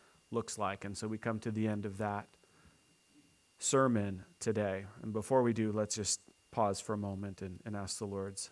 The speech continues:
help. Heavenly Father, I thank you that you have laid before us your word, your eternal truth. And I ask that you would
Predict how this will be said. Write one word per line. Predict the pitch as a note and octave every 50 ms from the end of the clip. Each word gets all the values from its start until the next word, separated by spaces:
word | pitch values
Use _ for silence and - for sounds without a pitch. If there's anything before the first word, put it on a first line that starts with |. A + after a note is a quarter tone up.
| -
help. | - - G#2+ G#2+ G#2 - - - - - - - - - - - _
Heavenly | - B2 A#2 A#2 A2+ G#2
Father, | - C3+ C3 B2+ B2 C3 A#2+
I | G#2+
thank | G#2 - B2 B2 A2+ -
you | B2 A2+
that | G2+ G#2+ G#2
you | A2 A2+ A#2 A2+
have | G#2 G#2 G#2+ G#2+ G2+ G#2 G2 - - - - - - - - _ _ -
laid | A#2 A#2 A#2 A#2 A2+
before | A2+ G#2+ - - A#2+ A#2 A2+ A2
us | G#2 G2+ - -
your | G#2+ G2+ G2
word, | G#2 A2+ A2 G#2+ A2 A2 A2 G#2
your | F#2+ G2 G2+
eternal | G2+ - - A#2 A2+ A2 G#2+ G#2+
truth. | - - - G#2 G#2 G#2+ A2 G#2 - - - _ _ - - - - _ _ _ _ _ - -
And | - G#2+
I | G#2 G#2
ask | G#2 G#2 G#2 - -
that | G2+ G2+
you | G#2 G#2 G#2 G#2
would | G#2 G#2 G#2+ -